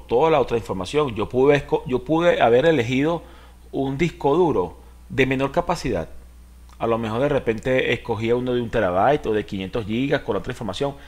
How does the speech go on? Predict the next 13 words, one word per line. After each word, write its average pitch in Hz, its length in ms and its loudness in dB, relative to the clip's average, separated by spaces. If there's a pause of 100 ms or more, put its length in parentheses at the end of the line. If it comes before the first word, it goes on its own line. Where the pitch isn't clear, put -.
(280)
Por 127 140 2
eso 160 140 -2
que - 80 0
es 156 60 -2
muy 160 100 -4
importante 123 420 -2
que 127 100 -8
ustedes 123 280 0
les 117 160 -4
digan 120 300 0 (500)
qué 147 160 2
vehículos 147 440 2
trabaja, 131 680 6